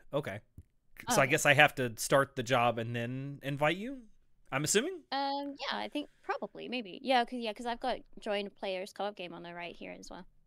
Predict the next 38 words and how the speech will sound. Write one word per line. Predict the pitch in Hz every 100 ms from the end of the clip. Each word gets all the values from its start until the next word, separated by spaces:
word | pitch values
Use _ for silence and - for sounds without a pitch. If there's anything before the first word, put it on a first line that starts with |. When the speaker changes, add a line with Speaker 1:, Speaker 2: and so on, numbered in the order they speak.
| _ -
Speaker 1:
Okay, | 127 117 131
well, | - 110 107 -
I, | 107 113 120 120
uh, | 120 113 113 113 110 - - - - _ _ _ - _ _ - -
I'll | 95 101 110
start | - 120 113
the |
job. | 113 139 160 101
I | 113
guess | 123 143
we're |
going | 131 151
to |
the | 151
playground. | 127 175 170 104 110 - - - - - - _ - - - - -
This | 208
is | 294
actually | 175 151 165
the | 156
one | 156 160
we | 147
Speaker 2:
Nice. |
Speaker 1:
did | 131 156 147 135
Speaker 2:
Oh, |
Speaker 1:
on | 147 147 147 143
Speaker 2:
yeah, | 139
Speaker 1:
your | 156
Speaker 2:
okay. | 220 202
Speaker 1:
stream, | 160 135 127
what | 135
was | 131
it, | 127
about | 117 120 117 - - _
two | - 165
or | 180
three | 185
months | 190 202
ago? | 220 262 311